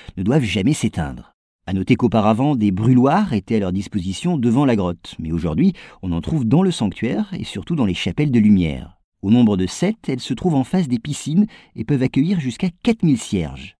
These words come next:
Et les feuetiers s'occupent toute l'année de ces bougies, veillant à les répartir dans les présentoirs et empêchant la cire de trop se répandre sur le sol.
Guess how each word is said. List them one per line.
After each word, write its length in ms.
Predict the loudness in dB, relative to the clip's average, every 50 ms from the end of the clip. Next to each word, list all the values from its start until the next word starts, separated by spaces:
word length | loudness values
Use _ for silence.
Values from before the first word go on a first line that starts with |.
| _ _ _
Et 80 | 2 2
les 80 | 2
feuetiers 340 | 2 2 0 0 2 2 0
s'occupent 380 | 2 0 -4 -4 -4 -6 -6 -8 _ _ _
toute 260 | -2 0 0 0 0
l'année 300 | 0 2 4 4 4 4
de 40 | 0
ces 200 | 0 0 2 2
bougies, 440 | 4 4 2 2 0 2 2 2 0 0 -6 -18 -20 -16 -8
veillant 300 | 0 2 4 6 6 4
à 80 | 4 2
les 100 | 2 2
répartir 640 | 2 2 0 0 -2 -2 -4 -4 -2 -2 -2 -2 -2
dans 140 | -2 0
les 120 | 0 0 -2
présentoirs 640 | -2 -2 0 2 0 0 -2 -4 -4 -4 -4 -6 -8 -12 -20 -20 -20 -20 _
et 100 | -4 -2
empêchant 460 | 0 0 0 0 -2 -2 -2 -2 -2 0
la 120 | 0 -2
cire 320 | -4 -8 -8 -6 -4 -4
de 100 | -2 -4
trop 320 | -6 -6 -8 -8 -6 -6 -6
se 120 | -6 -6
répandre 400 | -4 -4 -4 -4 -2 -2 -2 -2
sur 160 | -4 -4 -4
le 80 | -4 -4
sol. 380 | -4 -6 -8 -10 -12 -14 -18